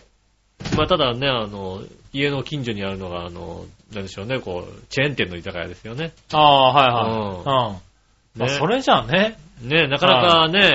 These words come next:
Speaker 1: い。
Speaker 2: チェーン店の居酒屋でね、
Speaker 1: うん。
Speaker 2: 一人飲みってのもなかなかね。
Speaker 1: はい。
Speaker 2: うん。
Speaker 1: あれは店員さんあっての話ですからね。
Speaker 2: そうですよね。
Speaker 1: 一人飲みはね。
Speaker 2: 一人飲みはそうでしょうね。
Speaker 1: はい。
Speaker 2: でもね、こう、ハードルも高いですよ。
Speaker 1: はい、まあ、ちょっとね、
Speaker 2: うん。
Speaker 1: 初めて行くにはね。
Speaker 2: うん。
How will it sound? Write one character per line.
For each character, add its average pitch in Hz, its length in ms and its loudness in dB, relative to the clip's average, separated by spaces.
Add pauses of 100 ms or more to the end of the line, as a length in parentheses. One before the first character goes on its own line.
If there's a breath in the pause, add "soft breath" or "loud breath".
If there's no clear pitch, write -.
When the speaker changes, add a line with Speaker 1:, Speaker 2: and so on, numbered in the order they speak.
(140)
Speaker 1:
い。 - 140 -14
Speaker 2:
チ 170 120 -2
ェ 208 40 4
ー - 40 4
ン 277 60 2
店 202 80 4
の 185 80 2
居 156 80 2
酒 160 180 4
屋 156 240 6
で 156 140 0
ね、 185 340 0
Speaker 1:
う - 20 -10
ん。 - 40 -20 (180)
Speaker 2:
一 - 180 -2
人 147 160 -2
飲 143 60 -2
み 143 80 -4
っ - 20 -16
て 151 120 -6
の 143 60 -2
も 123 60 -2
な 123 60 -4
か 123 80 0
な 123 80 -2
か 123 80 -4
ね。 180 240 -6
Speaker 1:
は 127 400 4 (220)
い。 - 20 -10
Speaker 2:
う 131 40 -4 (300)
ん。 123 60 -2
Speaker 1:
あ 185 80 4
れ 226 100 4
は 220 400 4
店 320 220 2
員 302 80 -2
さ 285 160 4
ん 294 40 6
あ 269 240 4
っ - 60 -2
て 233 120 4
の 160 60 4
話 135 280 2
で 127 60 -2
す - 100 -6
か 117 80 0
ら 104 80 -4
ね。 165 260 4 (180)
Speaker 2:
そ 147 100 -10
う - 20 -6
で 110 60 -8
す - 100 -12
よ 123 80 -4
ね。 139 60 -4
Speaker 1:
一 165 60 6
人 135 220 6
飲 123 60 0
み 123 80 0
は 123 100 4
ね。 160 100 4
Speaker 2:
一 220 80 4
人 147 100 -2
飲 147 40 -4
み 147 80 -4
は 139 60 -2
そ 160 140 -2
う - 20 0
で 117 80 -2
し - 100 -8
ょ 120 60 -8
う 139 60 -10
ね。 160 80 2
Speaker 1:
は 113 480 6
い。 - 120 -20 (800)
Speaker 2:
で 190 80 0
も 180 160 0
ね、 214 100 2
こ 143 120 -6
う、 - 20 -6
ハ 160 160 2
ー 170 60 4
ド 175 80 2
ル 170 60 0
も 160 100 -2
高 170 260 4
い 143 60 2
で 110 80 -6
す - 120 -18
よ。 98 240 -12
Speaker 1:
は 143 240 6
い、 123 40 -4
ま 131 200 4
あ、 117 40 0
ち 139 100 2
ょ 135 80 4
っ - 20 -2
と 120 120 0
ね、 226 300 2 (140)
Speaker 2:
う - 40 -2
ん。 135 40 2
Speaker 1:
初 135 160 0
め 185 140 0
て 120 160 -2
行 113 100 -4
く 117 60 -8
に 107 80 -6
は 98 120 -6
ね。 175 240 0
Speaker 2:
う 123 40 -8
ん。 110 440 -12